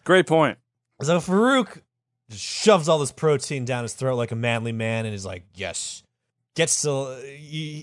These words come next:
Speaker 2: you just imagine him being a fucking balloon for the rest of the episode that's going up and down. And at the peakity peak early on, it was six hundred, and he would, like, you know, lick back up there at that hefty ceiling of six hundred pounds maximum.
Speaker 1: Jesus.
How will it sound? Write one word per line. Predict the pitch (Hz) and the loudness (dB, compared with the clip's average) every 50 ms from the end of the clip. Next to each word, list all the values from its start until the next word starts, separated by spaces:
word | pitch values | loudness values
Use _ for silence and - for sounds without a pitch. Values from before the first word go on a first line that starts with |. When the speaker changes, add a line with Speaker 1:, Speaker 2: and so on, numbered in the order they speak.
| - _ | -18 _
Speaker 2:
you | 151 151 | -14 -10
just | 139 123 135 - | -10 -8 -6 -2
imagine | 175 196 226 233 202 202 | 0 2 4 4 4 4
him | 190 185 190 180 156 | 2 2 2 0 0
being | 151 151 151 147 147 143 143 | 0 2 2 2 0 -2 -4
a | 120 | -6
fucking | - - 147 131 - 131 120 120 117 113 104 | -6 -4 -6 -4 -4 -4 -6 -6 -8 -10 -6
balloon | 98 131 123 113 123 120 113 101 95 95 | -4 -4 -2 -2 -2 -2 -2 -4 -6 -8
for | - 113 | -8 -4
the | 113 | 0
rest | 113 113 107 - - | 2 2 2 2 2
of | 117 | 2
the | 110 104 | 2 2
episode | 101 92 95 - - 107 101 | 2 0 -2 -2 0 0 0
that's | 101 95 92 | -2 -4 -4
going | 101 117 113 107 104 | -4 -4 -2 -2 2
up | 127 160 170 165 | 4 4 4 4
and | 170 160 | 0 -2
down. | 139 139 135 135 131 127 127 123 - - _ - - | -2 -2 -2 -2 -2 -2 -4 -6 -8 -14 _ -12 -6
And | 123 | -4
at | 131 127 - | -4 -4 -4
the | 117 | -8
peakity | - - 240 262 190 226 214 196 - | -6 -4 -4 -2 0 0 -2 -2 -4
peak | - - 196 180 170 165 - - - - _ _ _ | 0 2 4 4 4 2 -2 -8 -18 -20 _ _ _
early | 135 139 151 160 151 | 0 2 4 6 6
on, | 147 139 135 135 135 | 6 6 4 2 2
it | 127 | 0
was | 110 98 - | -2 -2 -2
six | - - - - 196 156 - - | 0 0 0 0 0 0 0 0
hundred, | - 175 151 151 131 131 131 127 131 123 - - - _ - | 2 0 0 0 0 2 4 4 2 2 -2 -8 -16 _ -4
and | 156 151 147 | 0 2 2
he | 143 | 4
would, | 135 131 127 123 | 4 2 2 2
like, | 131 127 120 107 - _ _ _ | 2 2 2 0 -4 _ _ _
you | - | -2
know, | 135 120 117 113 - _ _ - | 0 0 0 -2 -4 _ _ -12
lick | - 123 120 123 127 135 139 - - 101 | -8 -6 -4 0 2 2 2 2 0 0
back | 131 127 123 117 - - | 2 2 2 2 0 -4
up | - 123 - - _ | -10 -10 -10 -10 _
there | - 113 101 101 101 | -8 -6 -6 -4 -6
at | 98 95 - | -8 -8 -8
that | 113 107 107 - - | -8 -8 -8 -12 -16
hefty | - - 143 120 - - 127 123 | -8 -6 -6 -6 -4 -6 -6 -2
ceiling | 110 - - - 127 120 113 107 101 95 95 | 0 0 0 0 0 -2 -2 -2 -4 -6 -6
of | 92 90 | -8 -10
six | - - - 117 - - | -10 -8 -8 -8 -6 -6
hundred | 117 101 95 95 95 | -8 -8 -8 -10 -10
pounds | - 110 101 95 90 85 85 90 - - | -10 -10 -10 -10 -10 -12 -14 -18 -14 -8
maximum. | 98 131 127 | -4 -2 -2
Speaker 1:
Jesus. | 120 101 90 80 - - - 95 | -2 -2 -6 -8 -10 -10 -10 -10